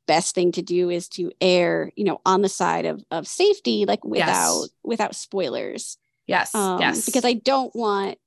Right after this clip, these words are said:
Speaker 1: content warnings to sort of, especially if we're talking about, like, in a, a mystery or a thriller,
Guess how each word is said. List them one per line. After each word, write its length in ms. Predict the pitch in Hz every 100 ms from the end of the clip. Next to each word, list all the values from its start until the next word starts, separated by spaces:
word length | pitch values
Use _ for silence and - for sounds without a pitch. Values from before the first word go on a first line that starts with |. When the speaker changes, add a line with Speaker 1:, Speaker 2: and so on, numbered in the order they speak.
| _ _ _
Speaker 1:
content 460 | - 233 220 220 -
warnings 420 | 202 190 185 185
to 120 | -
sort 180 | 196 185
of, 240 | 180 180 - _ _ _ _ _ _ _ _ -
especially 360 | - 320 339 285
if 80 | 220
we're 60 |
talking 300 | 220 196 196
about, 180 | 185 -
like, 180 | 160 -
in 120 | 180
a, 220 | 165 131 -
a 120 | 143
mystery 440 | 185 190 - 190
or 60 | 180
a 60 | -
thriller, 600 | - 175 180 175 160